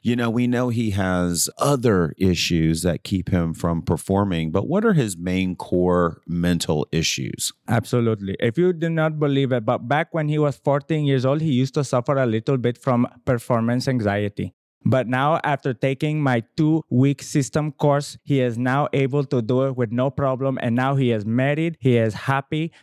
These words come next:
Speaker 2: because, as a controversial to Tom, Justin likes to be married.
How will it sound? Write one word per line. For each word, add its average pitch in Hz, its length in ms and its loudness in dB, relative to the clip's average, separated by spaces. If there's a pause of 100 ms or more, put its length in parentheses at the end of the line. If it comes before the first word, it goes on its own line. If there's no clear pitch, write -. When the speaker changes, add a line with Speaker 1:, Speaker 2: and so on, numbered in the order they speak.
Speaker 2:
because, 127 380 0
as 131 200 0
a 131 120 2
controversial 143 800 -2
to 127 160 0
Tom, 160 440 -2 (160)
Justin 139 540 0
likes 131 240 2
to 120 120 -2
be 110 140 0
married. 92 460 -2